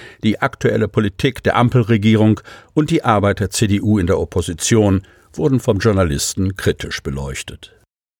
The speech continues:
Im Anschluss an den Vortrag hatten die Gäste die Möglichkeit, Fragen zu stellen. Eine Frage aus dem Publikum lautete: "Was halten Sie von der Wiedereinführung der Wehrpflicht oder einem freiwilligen sozialen Jahr?"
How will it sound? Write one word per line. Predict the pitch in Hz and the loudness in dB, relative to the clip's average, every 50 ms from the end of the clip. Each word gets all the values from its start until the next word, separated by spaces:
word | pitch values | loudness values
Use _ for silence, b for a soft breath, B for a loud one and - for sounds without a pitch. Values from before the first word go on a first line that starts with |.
| _ _ - | _ _ 0
Im | 113 104 101 101 | 2 2 2 2
Anschluss | 113 123 135 135 - - 151 - | 2 2 2 2 2 0 0 0
an | 110 85 | 0 -2
den | 78 78 76 | -2 -4 -2
Vortrag | - - 120 117 110 - - 123 131 147 143 - | 0 2 2 2 2 2 2 4 4 4 2 2
hatten | 151 139 - - 123 | 0 0 2 0 0
die | 117 | 2
Gäste | 101 139 139 143 - - - 131 | 2 2 0 0 0 -2 -2 -2
die | 98 110 107 | 0 2 2
Möglichkeit, | 107 123 135 - - 143 127 - - 139 131 131 135 - | 4 4 2 2 0 -4 -2 0 0 0 2 0 0 -4
Fragen | - - - 131 98 73 76 71 | -6 -4 0 0 0 0 -2 -6
zu | - - | -8 -10
stellen. | - - - 113 98 85 80 78 82 85 - B B B B B B B | -8 -2 0 0 2 2 0 -2 -4 -8 -10 B B B B B B B
Eine | B - 156 175 180 - | B 0 2 2 2 0
Frage | - - 131 123 131 143 156 147 | 0 0 2 2 2 2 0 0
aus | 147 - - | -2 -2 -2
dem | 147 127 | -2 -2
Publikum | - 131 - - 113 104 - 113 101 | -2 -4 -4 -2 -4 0 0 2 4
lautete: | 110 107 98 98 - 127 110 - 131 131 143 156 147 B B B B B B | 4 4 4 4 2 0 0 0 2 0 0 0 -4 B B B B B B
"Was | B 156 151 - | B 0 2 2
halten | 190 196 - 190 | 2 2 2 -2
Sie | 165 160 160 | 0 0 0
von | - 165 151 143 | 2 2 2 2
der | 139 131 127 | 2 2 2
Wiedereinführung | 135 131 143 127 127 127 135 139 131 - - 139 131 117 120 120 - | 2 2 2 2 2 4 4 4 2 2 2 2 4 4 4 4 4
der | - 101 87 87 | 2 0 2 2
Wehrpflicht | 110 123 147 143 - - - 131 107 76 - - - | 2 2 2 0 -2 -6 -4 -4 -4 -4 -4 -4 -2
oder | 113 104 104 98 87 80 - _ _ | 0 2 4 4 2 0 -4 _ _
einem | - 113 110 104 87 78 | 0 0 0 2 0 -4
freiwilligen | - - - 107 113 123 104 107 101 107 95 92 | -4 -2 0 2 2 2 2 0 -2 0 -2 -2
sozialen | 90 107 92 - - - 110 87 85 85 85 | -2 -4 -4 -2 0 2 2 2 2 0 0
Jahr?" | 82 85 - 117 110 78 - | 0 2 2 2 0 -2 -4